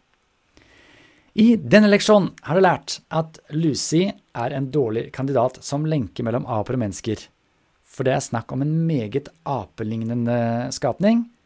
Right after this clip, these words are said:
som begynner å bli kalt ape, for eksempel på B B C. Og nummer to, the missing links are still missing, og mengden av utgravinger viser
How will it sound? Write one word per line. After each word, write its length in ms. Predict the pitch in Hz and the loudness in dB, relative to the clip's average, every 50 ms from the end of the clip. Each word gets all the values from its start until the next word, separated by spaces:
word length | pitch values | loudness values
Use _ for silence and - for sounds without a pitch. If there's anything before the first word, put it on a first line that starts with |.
| _ _ _ _ _ _ _ _ _ _ _ _ | _ _ _ _ _ _ _ _ _ _ _ _
som 540 | - - - - 117 113 117 120 - - - _ _ _ _ _ _ | -12 -10 -4 -2 0 0 0 -2 -4 -8 -12 _ _ _ _ _ _
begynner 320 | - 123 131 135 110 104 107 | -10 -6 -4 -2 -2 -4 -4
å 80 | 104 | -6
bli 80 | 127 127 | -8 -8
kalt 240 | - - - - - - | -8 -10 -12 -12 -12 -12
ape, 380 | 117 104 - _ - - - - - _ | -12 -12 -12 _ -12 -10 -10 -10 -14 _
for 160 | _ - 117 | _ -12 -10
eksempel 240 | - - - - 120 | -10 -10 -12 -12 -12
på 160 | - - 123 | -10 -10 -8
B 160 | 123 113 110 | -8 -8 -8
B 80 | 117 123 | -8 -10
C. 220 | - - 131 123 104 - _ _ _ _ _ _ - - | -10 -10 -10 -12 -14 -16 _ _ _ _ _ _ 0 4
Og 80 | 143 | 6
nummer 160 | 160 165 170 | 6 6 4
to, 140 | 165 147 165 196 220 - - _ | 4 6 6 6 6 4 0 _
the 140 | - 131 139 156 | -2 0 2 2
missing 240 | 160 156 156 160 147 | 2 2 2 2 4
links 280 | 135 131 139 139 - - | 4 4 2 0 -2 -4
are 140 | 135 127 120 | -4 -4 -4
still 260 | - - 120 113 131 - | -2 0 0 0 0 -2
missing, 540 | 120 120 127 123 110 - - 123 123 135 143 143 - | 0 0 0 0 0 0 2 2 2 2 0 -2 0
og 140 | 135 135 147 | 0 2 4
mengden 480 | 160 180 185 170 143 117 - - 117 120 | 4 4 4 4 2 2 2 0 2 2
av 140 | 123 147 147 | 2 2 0
utgravinger 640 | 120 107 - - 104 95 90 95 101 104 113 123 123 | -2 -4 -4 -4 -4 -4 -2 -2 -2 -2 0 0 -2
viser 640 | 113 120 131 135 127 107 90 - - - 135 151 | -2 -4 -6 -6 -6 -8 -8 -8 -2 2 2 2